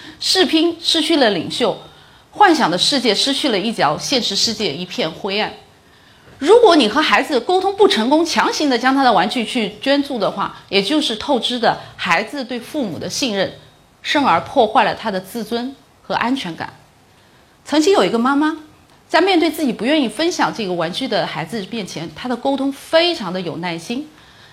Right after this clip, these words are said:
她对她儿子瑞泽说，“有这样一件事情要给云南的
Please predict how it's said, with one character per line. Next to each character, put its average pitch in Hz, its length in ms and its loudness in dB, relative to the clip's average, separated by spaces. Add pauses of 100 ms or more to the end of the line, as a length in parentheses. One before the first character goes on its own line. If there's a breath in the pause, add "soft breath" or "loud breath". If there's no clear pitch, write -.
她 349 140 -2
对 370 100 0
她 320 160 0
儿 208 180 4
子 247 140 -6
瑞 269 160 0
泽 180 180 -6
说 240 320 -6 (220)
，“有 190 100 -4
这 269 120 -2
样 277 120 2
一 262 40 -2
件 277 120 -2
事 277 200 -4
情 196 180 -6
要 202 140 0
给 214 100 -4
云 180 160 -4
南 202 160 -4
的 208 220 -2